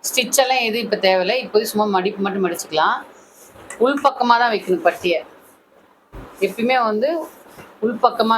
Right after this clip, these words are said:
வச்சு அதுக்கப்புறம் தான் வந்து நம்ம வந்து வெளி பக்கமா திருப்பணும். பாருங்க, இப்படி ஒரு இன்ச்சு அளவுக்கு இப்படி மடிச்சுக்கோங்க.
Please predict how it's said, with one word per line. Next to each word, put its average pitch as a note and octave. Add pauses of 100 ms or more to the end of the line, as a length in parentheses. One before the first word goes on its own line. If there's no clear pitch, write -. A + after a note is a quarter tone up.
வச்சு -
அதுக்கப்புறம் G#3
தான் A3
வந்து A3
நம்ம F#3
வந்து A#3+ (760)
வெளி A#3
பக்கமா G#3+ (100)
திருப்பணும். F#3 (500)
பாருங்க, - (1160)
இப்படி F3+
ஒரு F#3
இன்ச்சு G3
அளவுக்கு F3+
இப்படி F#3+
மடிச்சுக்கோங்க. D3